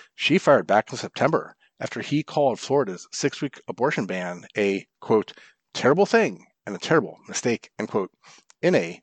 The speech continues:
Meet the Press interview. Trump has pointed to abortion as one of the central reasons for Republicans' losses in the twenty twenty-two midterms and called for G O P candidates to take a different approach to the issue.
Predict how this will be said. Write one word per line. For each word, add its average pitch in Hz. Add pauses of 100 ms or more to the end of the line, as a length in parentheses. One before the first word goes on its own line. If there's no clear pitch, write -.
Meet 113
the -
Press -
interview. 95 (1400)
Trump 226
has 202
pointed 175
to 202
abortion 190 (180)
as -
one 123
of 135
the 123
central 233
reasons 120
for 110
Republicans' 135
losses - (300)
in -
the 107
twenty 147
twenty-two 90
midterms 98 (480)
and 147
called 220
for 107
G 131
O 143
P 185
candidates 165
to -
take 160
a 147
different 180
approach -
to -
the 95
issue. 92